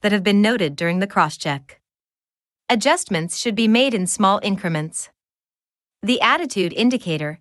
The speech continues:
and the power instruments are graduated in small increments to allow for precise changes to be made.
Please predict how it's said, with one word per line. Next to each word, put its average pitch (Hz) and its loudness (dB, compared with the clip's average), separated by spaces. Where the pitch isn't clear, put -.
and 220 2
the 220 0
power 277 4
instruments 170 -2
are 208 0
graduated 226 0
in 190 -4
small 226 2
increments 202 -2
to 208 -2
allow 220 4
for 190 -6
precise 220 -2
changes 165 -6
to - -10
be 214 0
made. 165 0